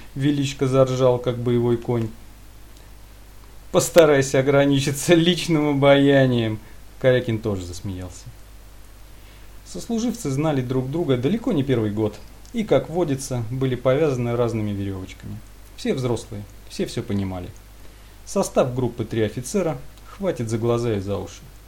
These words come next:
Да и как иначе? С волками жить, по волчьи выть. Девочки с преступностью и негодяями не справятся. Через пять минут нечистые на руку подельники разошлись.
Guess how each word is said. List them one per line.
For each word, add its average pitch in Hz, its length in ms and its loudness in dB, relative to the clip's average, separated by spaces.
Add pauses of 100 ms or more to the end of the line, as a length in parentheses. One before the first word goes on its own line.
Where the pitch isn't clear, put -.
(140)
Да 202 140 -2
и 214 60 0
как 208 240 2
иначе? 139 380 0 (420)
С - 80 -16
волками 185 480 0
жить, 123 280 -4
по - 140 -4
волчьи 110 380 -4
выть. 98 260 -10 (800)
Девочки 151 560 0
с - 80 -10
преступностью 127 840 -6
и 123 140 -4
негодяями 117 640 0
не 120 100 -2
справятся. - 600 -4 (1300)
Через 107 280 -4
пять - 320 -6
минут 170 320 0 (380)
нечистые 139 580 -4
на 117 180 0
руку 104 180 -4
подельники 165 580 -2
разошлись. 120 580 -8